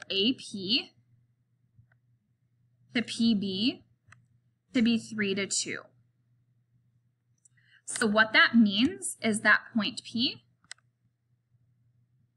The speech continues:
is three fifths along,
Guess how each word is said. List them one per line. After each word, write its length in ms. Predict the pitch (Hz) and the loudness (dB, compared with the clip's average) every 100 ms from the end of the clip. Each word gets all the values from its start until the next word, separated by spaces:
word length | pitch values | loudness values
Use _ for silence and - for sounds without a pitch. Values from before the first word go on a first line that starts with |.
| _ _ _ _ | _ _ _ _
is 540 | 240 208 262 320 - - _ - - _ - - | 0 2 0 -2 -6 -8 _ -20 -20 _ -18 -6
three 440 | 240 233 226 285 - _ _ _ _ - _ - | -2 0 0 -2 -4 _ _ _ _ -20 _ 0
fifths 800 | 370 - - _ - - - - _ _ _ _ _ _ _ _ _ _ _ _ _ _ _ _ _ _ _ _ _ _ _ _ _ _ _ _ _ _ _ _ _ _ _ _ _ - | 2 2 -4 _ -14 -12 -12 -14 _ _ _ _ _ _ _ _ _ _ _ _ _ _ _ _ _ _ _ _ _ _ _ _ _ _ _ _ _ _ _ _ _ _ _ _ _ 0
along, 840 | 226 220 226 214 202 208 247 330 | 2 4 4 2 4 4 4 2